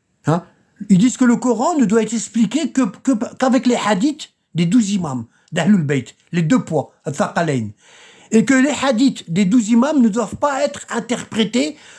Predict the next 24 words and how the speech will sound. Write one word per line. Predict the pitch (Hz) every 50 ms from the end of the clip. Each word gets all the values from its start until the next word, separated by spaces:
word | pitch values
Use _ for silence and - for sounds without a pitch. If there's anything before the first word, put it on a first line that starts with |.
| -
selon | - - - 254 240 262 254
nos | 240 233 190
passions. | - 214 - - - 185 175 147 - -
Parce | 202 - -
que | 226
les | 226 233 -
hadiths | - - 233 202 208 202
des | 185 220 185
douze | 175 196 180 190
imams, | 214 220 262 320 330 302 - - - - - _
c'est | - - 254 233
déjà | 180 175 294 311 247 208 311 311 311
une | 294 269 262
interprétation | 269 262 - 262 - - - 240 220 - 233 214 - 254 247
du | 202 202 185
Coran. | - 208 185 143 147 143 135 - - - - _ -
Comment | - 262 262 339 349 349
tu | 349 254
vas | 226 254 - - 254
interpréter | 294 - - 302 285 - - - - 269 233 - - 247 320 359 349 - _ -
l'interprétation | 202 247 277 277 277 277 - - - - 254 254 - 240 214 - - 262 294 311 294 -
du | 185 170 220 202
Coran ? | - 214 190 156 151 143 131 - - _ _ _ _ _ _ _ -
Hein ? | - 180 185